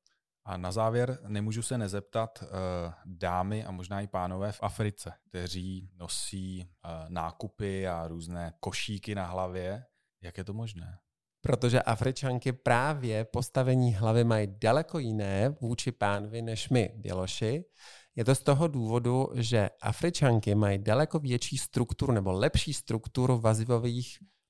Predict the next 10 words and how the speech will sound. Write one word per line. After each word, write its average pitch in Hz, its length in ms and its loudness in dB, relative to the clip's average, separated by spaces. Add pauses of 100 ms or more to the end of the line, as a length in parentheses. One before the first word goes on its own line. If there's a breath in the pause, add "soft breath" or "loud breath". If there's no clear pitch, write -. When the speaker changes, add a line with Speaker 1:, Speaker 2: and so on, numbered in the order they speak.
(240)
Speaker 2:
jako 110 200 -6
kdyby 113 180 -2
segmentů, 123 720 2
to 107 80 -4
znamená 113 300 4
vazivová 139 640 2
struktura 120 800 0
v - 40 -18
oblasti 117 400 -8
pánve. 98 540 -2